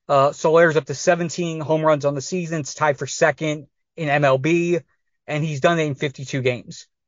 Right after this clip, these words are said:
He's already surpassed what he did all of last year. Uh, only had thirteen home runs in seventy-two games last year before being sidelined by the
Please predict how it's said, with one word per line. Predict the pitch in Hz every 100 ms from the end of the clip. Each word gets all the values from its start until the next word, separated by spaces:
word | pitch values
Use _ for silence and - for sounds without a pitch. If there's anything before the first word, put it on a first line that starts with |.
| -
He's | 151
already | 175 170 165 165 165 151
surpassed | 151 139 151 143 131
what | 147 143
he | 139
did | 139 135 135 -
all | 139 151
of | 147
last | 143 139 135 -
year. | 139 131 131 131 _ _ _ -
Uh, | 139 135 -
only | 165 160
had | 147 139
thirteen | 170 151 165
home | 143 147 147
runs | 143
in | 131
seventy-two | 127 147 143 135 151
games | 135 135 131
last | 139 135 -
year | 143 135 135 131 _ _ _
before | 139 147 147
being | 143 139
sidelined | 147 143 131 139 127
by | 131 131
the | 131 131